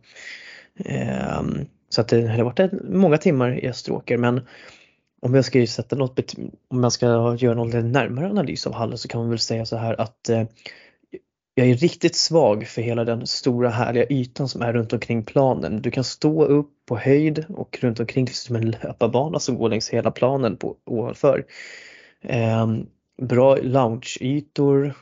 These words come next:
eh, f-, bra kaféyta och många olika hallar. De, de, de har lagt till och med in en bullbana mitt, eller inne i hallen, eh, så att som, som man kan <laughs> använda om man skulle vilja det. Och, eh, med klätterväg och hela rubbet.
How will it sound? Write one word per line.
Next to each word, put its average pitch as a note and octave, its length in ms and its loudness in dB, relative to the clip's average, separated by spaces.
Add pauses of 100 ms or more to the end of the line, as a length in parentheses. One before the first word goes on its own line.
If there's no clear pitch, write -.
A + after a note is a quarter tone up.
(160)
eh, A#2 360 -4 (400)
f-, - 240 -20
bra D#2+ 260 -6
kaféyta A#2+ 1080 2
och A#2 260 2 (260)
många B2+ 420 2
olika B2+ 380 0
hallar. A2+ 540 0
De, C#3 80 0
de, A2+ 240 -2 (120)
de B2+ 140 -2
har C3 60 2
lagt C3 160 2
till - 80 -6
och B2+ 40 2
med A#2 120 4
in A#2 160 0
en A2+ 140 2
bullbana B2+ 640 4
mitt, - 320 -8 (180)
eller B2 240 -2
inne A#2 280 0
i C#3+ 180 0
hallen, C3 580 -2
eh, B2+ 200 -6
så B2+ 140 -8
att B2 60 -6
som, A#2 240 -6 (460)
som - 140 -6
man A#2 80 2
kan - 100 -8
<laughs> - 100 -6
använda A#2 200 0
om A#2 40 0
man A#2 100 0
skulle A2+ 180 -4
vilja A#2 260 0
det. - 160 -2 (440)
Och, - 280 -10
eh, A2+ 340 0 (420)
med - 100 -8
klätterväg C3 560 -4
och A#2+ 120 0
hela A#2+ 220 2
rubbet. C3 560 0